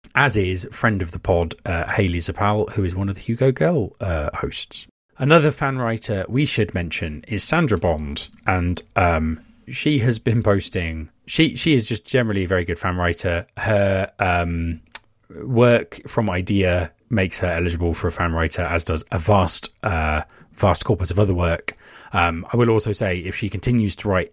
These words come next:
excellent poems about Dave McCarthy in the Anonymous Claire Discord, then I shall be definitely nominating her next year as well,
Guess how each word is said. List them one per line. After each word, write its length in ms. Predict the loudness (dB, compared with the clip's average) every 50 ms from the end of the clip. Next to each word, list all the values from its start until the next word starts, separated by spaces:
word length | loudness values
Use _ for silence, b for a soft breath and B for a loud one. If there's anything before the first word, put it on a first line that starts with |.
| _ -2
excellent 560 | -2 -2 -2 -2 -2 -2 -2 -2 -4 -4 0
poems 460 | 0 2 2 2 0 -2 -2 -4 -2
about 220 | -2 -2 0 0
Dave 220 | 0 -2 -2 -2 -2
McCarthy 600 | -4 -4 -2 -2 -2 -2 -4 -4 -4 -4 -4 -4 -2
in 240 | 0 2 2 2 0
the 160 | 0 0 0
Anonymous 340 | -2 -2 -2 -2 -2 -4 -4
Claire 200 | -2 -2 -2 0
Discord, 520 | 0 0 0 0 0 0 0 0 -2 -4 B B B B B B B
then 180 | -2 -2 0 0
I 380 | 0 2 2 2 0 0 -2 -4
shall 320 | -2 -2 0 0 0 -2
be 200 | -4 -2 -2 0
definitely 500 | 2 2 2 2 2 -2 -4 -4 -4 -4
nominating 420 | -4 -2 -2 -2 -2 -2 -4 -2 -2
her 120 | -2 -2
next 300 | -2 -2 -2 -4 -4 -2
year 100 | 0 0
as 140 | 0 0 0
well, 280 | 0 2 2 2 0